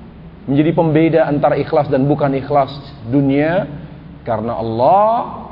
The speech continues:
tidak menyukai dunia. Sehingga begitu tidak sukanya Allah terhadap dunia, karena dunia penghalang terbesar dari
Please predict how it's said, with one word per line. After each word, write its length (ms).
tidak 320
menyukai 640
dunia. 560
Sehingga 560
begitu 800
tidak 560
sukanya 440
Allah 240
terhadap 320
dunia, 400
karena 240
dunia 320
penghalang 560
terbesar 480
dari 400